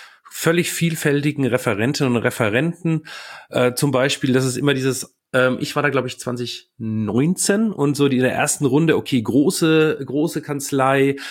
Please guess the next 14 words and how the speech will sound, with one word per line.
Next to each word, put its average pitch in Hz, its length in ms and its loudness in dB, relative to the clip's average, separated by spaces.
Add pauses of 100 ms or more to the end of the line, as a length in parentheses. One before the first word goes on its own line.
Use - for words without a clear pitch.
(160)
kleine 160 340 -2
Kanzlei, 127 560 2
Syndikus 147 560 0
im 131 100 -2
Unternehmen, 147 1000 2
wie 143 80 -2
ist 147 80 -2
es 143 140 -4
denn, 139 180 0
äh, 123 240 0
irgendwie 127 240 0
bei 113 80 2
einer 113 120 2
Behörde? 156 640 2